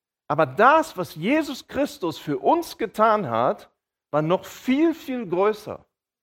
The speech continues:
Dass er uns mit allem beschenkt hat durch seinen Tod, mit allem, was wir brauchen. Und Jesus Christus, er ist das Fundament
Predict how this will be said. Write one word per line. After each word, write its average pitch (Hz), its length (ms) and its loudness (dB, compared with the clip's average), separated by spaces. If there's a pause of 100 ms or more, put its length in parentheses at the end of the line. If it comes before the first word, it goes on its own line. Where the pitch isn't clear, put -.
(1040)
Dass 127 140 -4
er 160 80 -2
uns 165 160 -4
mit 151 280 -6
allem 302 420 6
beschenkt 240 640 -2
hat 151 300 -2
durch 202 220 -2
seinen 165 420 -2
Tod, 135 540 -2 (720)
mit 131 240 -8
allem, 190 320 0
was 143 200 -6
wir 147 80 -10
brauchen. 107 460 -10 (1500)
Und 135 140 -2
Jesus 196 480 -2
Christus, 113 800 -6 (140)
er 120 160 -2
ist 160 240 -6
das 185 140 -12
Fundament 165 960 -6